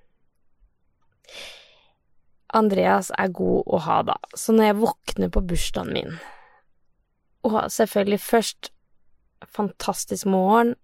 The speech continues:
med begge barna i senga. Jeg skjønner jo at jeg har blitt voksen, og jeg ønsker meg dynetrekk, og får det, og blir dritglad på ekte. <laughs> Og lampe, perfekt, akkurat det vi trenger.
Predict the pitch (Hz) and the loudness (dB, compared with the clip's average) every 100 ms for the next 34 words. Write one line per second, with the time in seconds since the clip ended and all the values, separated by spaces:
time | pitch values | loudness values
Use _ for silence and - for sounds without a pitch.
0 | - 185 175 165 233 214 214 220 208 214 | -4 -2 -2 0 0 0 0 0 0 -2
1 | 214 - 202 202 196 196 196 196 - - | -4 -4 -2 -2 -2 -2 -2 -4 -12 -20
2 | - - 196 180 175 175 - 247 226 226 | -20 -8 0 0 2 0 2 4 6 6
3 | 220 220 214 214 233 - - 220 202 - | 6 4 2 4 2 2 2 4 4 4
4 | 240 214 - - 196 185 - - - 165 | 2 2 0 -2 0 0 -4 -18 -16 -12
5 | 156 262 277 269 269 277 - - _ - | 2 4 4 2 4 4 2 -8 _ -8
6 | - 247 262 262 - 180 180 185 - 277 | 4 6 6 4 2 2 4 0 0 0
7 | 226 - 262 285 - - 240 277 - - | 2 4 4 2 6 6 6 0 -6 0
8 | 240 - 311 - - 254 - - 427 370 | 2 2 0 0 0 -2 -2 -2 -2 -2
9 | 320 - 247 254 302 294 269 - 339 339 | -6 4 6 6 6 4 2 2 2 2
10 | 359 _ - 311 - 349 - _ - - | 0 _ -10 -8 -4 -4 -6 _ -12 -10
11 | - 349 - 330 330 302 302 330 - | -6 -6 -4 -8 -6 -8 -6 -8 -12